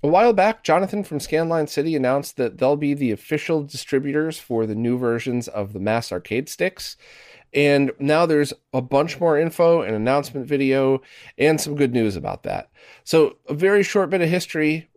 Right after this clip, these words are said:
In the nineties, and I guess even in the late eighties, the at-home arcade sticks were generally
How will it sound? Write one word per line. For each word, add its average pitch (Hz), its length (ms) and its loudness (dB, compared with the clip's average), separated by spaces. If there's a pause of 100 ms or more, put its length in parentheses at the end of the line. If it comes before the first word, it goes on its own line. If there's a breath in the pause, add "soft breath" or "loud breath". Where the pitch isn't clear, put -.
(480)
In 180 320 0
the 175 80 2
nineties, 147 680 0
and 143 300 -4
I 170 100 -2
guess 185 220 -2
even 170 180 -6
in 151 80 -2
the 139 80 -2
late 123 220 0
eighties, 104 580 -4
the 135 380 -4
at-home 175 540 0
arcade 123 420 -4
sticks - 420 -8
were 123 200 -4
generally 139 720 0